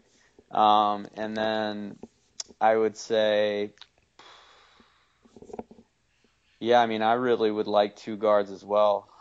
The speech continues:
I'd love two defensive linemen. I, you gotta get a linebacker. Um, so I don't know where, where I would give up.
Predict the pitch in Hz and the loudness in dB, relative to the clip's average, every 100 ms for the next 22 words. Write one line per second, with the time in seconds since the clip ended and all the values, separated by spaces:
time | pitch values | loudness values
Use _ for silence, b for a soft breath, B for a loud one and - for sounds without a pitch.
0 | - 104 101 110 107 104 - 120 107 - | -16 -16 -16 -6 -4 -4 -8 -10 -8 -8
1 | 107 98 98 101 101 101 101 98 - - | -8 -8 0 0 0 -4 -8 -10 -4 2
2 | 101 - B B B - 98 101 98 120 | 2 0 B B B -14 -10 0 6 6
3 | 110 101 98 98 104 101 95 92 - 92 | 8 6 4 4 2 4 2 2 -2 -8
4 | b b b b - 104 98 92 98 - | b b b b -2 2 2 0 -4 4
5 | 104 113 127 117 110 110 123 139 113 - | 6 6 4 0 0 0 2 0 -2 -8
6 | - 107 123 127 104 98 101 98 95 - | -6 0 2 2 -2 -6 -6 -4 -6 -6